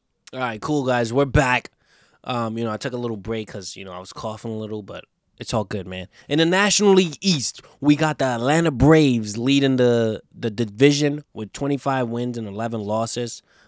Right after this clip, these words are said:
Uh, the New York Mets are in this division, and they're eight games behind the first place spot.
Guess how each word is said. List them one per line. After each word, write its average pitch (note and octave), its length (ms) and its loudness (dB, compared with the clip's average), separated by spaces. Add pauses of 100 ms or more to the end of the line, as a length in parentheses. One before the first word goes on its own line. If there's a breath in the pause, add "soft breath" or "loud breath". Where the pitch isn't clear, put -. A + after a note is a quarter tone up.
Uh, A2+ 180 -4
the A2+ 100 -2
New C3+ 140 6
York F3+ 260 6
Mets F#3 320 6
are C3+ 140 4
in C3+ 80 4
this C3+ 160 0
division, C#3 560 0
and A#2 160 -2
they're A2+ 240 -2
eight C#3+ 240 0
games C#3 340 2
behind B2+ 440 -4
the A#2 40 -6
first - 360 -6
place B2+ 240 -6
spot. C#3 340 -6